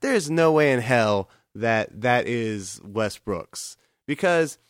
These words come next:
we just met Wes, and that would be ridiculous for it to be that we'd actually met him, you know, six years prior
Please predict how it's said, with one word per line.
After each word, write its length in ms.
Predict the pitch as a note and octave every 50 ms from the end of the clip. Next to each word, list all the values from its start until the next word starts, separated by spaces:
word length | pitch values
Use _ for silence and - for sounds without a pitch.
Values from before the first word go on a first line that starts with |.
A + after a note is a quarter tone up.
| _ -
we 200 | - D3 G3+ B3
just 240 | A#3+ C4+ A3 F#3 -
met 200 | D3 C#3+ C3+ - -
Wes, 400 | G2 G#2 G2 E2+ F2 - - -
and 120 | B2 C3 D3+
that 80 | D#3
would 120 | E3 E3+ D3
be 120 | D#3 D3+
ridiculous 840 | C#3 B2+ G#2+ G2+ B2+ B2 - - G2 F2 D#2+ E2 - - - - - _ _ _ _ _ _ -
for 320 | - - - A2+ A2+ A2+
it 340 | G#2 G2+ - A2+ A2+ - -
to 80 | A#2
be 240 | G#2 G2+ A2+ A2 G#2+ G2
that 260 | G2 G2+ F#2+ D#2+ _ _ _ _ _ _
we'd 400 | - A2 G#2+ A2+ A2+ A2 A2 F#2+
actually 340 | G2+ G#2+ G#2 - - A2+ G#2
met 200 | G2+ G#2 G2+ G2 G2
him, 340 | G2+ F#2+ F#2+ F#2 F2+ - -
you 140 | - G2+ G2
know, 280 | F#2 F2+ F2+ F2 - -
six 320 | - - - A#2 G2 - -
years 200 | F#2 F#2 F2+ -
prior 520 | _ - G2+ F#2+ F#2 F2+ F2 F2 F#2 F2